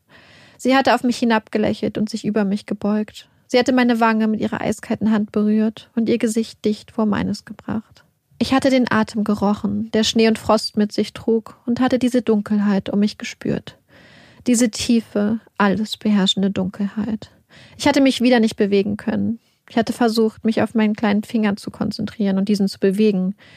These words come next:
wie sie es so oft in den Podcasts erwähnten, wenn es um die Schlafparalyse ging. Doch es hatte nichts gebracht. Und dann war diese Gestalt auf mich hinabgestoßen und auf einmal verschwunden. Es hatte geschmerzt,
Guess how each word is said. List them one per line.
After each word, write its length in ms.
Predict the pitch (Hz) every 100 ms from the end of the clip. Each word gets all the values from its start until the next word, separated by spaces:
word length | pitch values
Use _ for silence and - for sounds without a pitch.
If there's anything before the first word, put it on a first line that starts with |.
| - - -
wie 100 | 240
sie 120 | 240
es 120 | 233
so 100 | -
oft 220 | 214 -
in 80 | 208
den 80 | 208
Podcasts 560 | - 254 - 185 190 -
erwähnten, 460 | 196 - 190 -
wenn 80 | 175
es 140 | 180 190
um 60 |
die 100 | 185
Schlafparalyse 880 | 180 208 226 - - 196 - 190 196
ging. 360 | - - 220 226 _ _ -
Doch 100 | 240
es 140 | 240
hatte 180 | 247 240
nichts 280 | 233 - -
gebracht. 680 | 240 - - 202 - - _ _ _ _ - - - -
Und 240 | 254 254
dann 500 | 233 220 240 269 269 -
war 80 | 262
diese 220 | 262 269
Gestalt 420 | 277 269 196 190 -
auf 160 | 214
mich 120 | 226
hinabgestoßen 1000 | - 196 - 202 - 202 196 - 220 233 -
und 140 | - 269
auf 80 | -
einmal 220 | 247 254
verschwunden. 760 | 269 - - 196 - 196 208 - _ _ _ _ _ -
Es 160 | -
hatte 180 | 254 247
geschmerzt, 840 | 233 - 220 196 - - - -